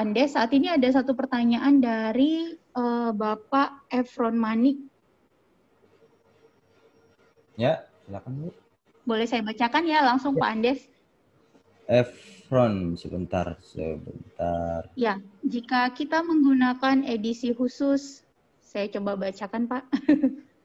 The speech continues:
Speaker 2: Iya, saya
Speaker 1: Di atas,
Speaker 2: tidak
Speaker 1: Pak.
Speaker 2: terlihat.
Speaker 1: Kelihatan nggak, Pak? Oh,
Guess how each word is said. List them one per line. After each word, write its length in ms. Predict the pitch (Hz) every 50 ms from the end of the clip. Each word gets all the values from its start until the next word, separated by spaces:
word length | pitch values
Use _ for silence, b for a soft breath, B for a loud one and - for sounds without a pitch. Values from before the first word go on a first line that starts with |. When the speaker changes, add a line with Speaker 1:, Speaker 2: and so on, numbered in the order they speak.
| _ _ _ _ -
Speaker 2:
Iya, 240 | 156 143 135 123 117
saya 240 | - 135 156 131
Speaker 1:
Di 80 | - 233
atas, 320 | 226 208 180 131 147 143
Speaker 2:
tidak 80 | - 262
Speaker 1:
Pak. 40 | - 131
Speaker 2:
terlihat. 180 | 127 123 - -
Speaker 1:
Kelihatan 280 | - 233 226 - 269 247 226
nggak, 140 | 190 - -
Pak? 80 | - - _ _ _ _ _ _ _ _ _ _ _ _ _ _ _ _ _ _ _ _ _ - _ _ - - _ _ _ _ _ -
Oh, 220 | 262 262 240